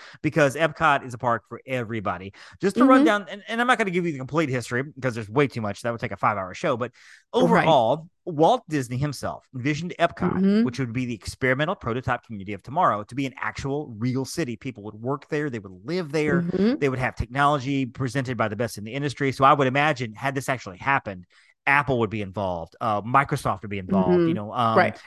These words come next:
Speaker 1: Amazon would have, like, a warehouse there or something like that. Well, after he died in sixty-seven, uh, before, you know, three or four years before the park actually opened, um, the company said, "You know, we, we don't think we can do this. We can't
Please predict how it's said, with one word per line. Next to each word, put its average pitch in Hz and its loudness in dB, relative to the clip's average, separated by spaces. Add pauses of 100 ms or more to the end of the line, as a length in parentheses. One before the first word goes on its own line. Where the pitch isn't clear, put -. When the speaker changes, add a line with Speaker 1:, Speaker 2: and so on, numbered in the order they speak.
Speaker 1:
Amazon 156 6
would 131 0
have, 143 2
like, 131 -2
a 123 -2
warehouse 147 2
there 127 -2
or 117 -6
something 120 -8
like 113 -6
that. 208 2 (300)
Well, 202 6
after 240 2
he 240 2
died 113 4
in 165 -8
sixty-seven, 127 -6 (640)
uh, 131 0
before, 131 2
you 151 0
know, 120 0
three 147 0
or 139 4
four 131 -2
years 127 0
before 120 -2
the 117 -6
park 120 2
actually 107 -4
opened, 117 -2 (300)
um, 135 6
the 117 -10
company 175 -8
said, 147 -10
"You 151 -12
know, 156 -10
we, 151 -10 (360)
we 147 -4
don't 160 -4
think 135 -6
we 104 -12
can 95 -16
do 151 -4
this. 92 -14
We 117 -14
can't 165 -6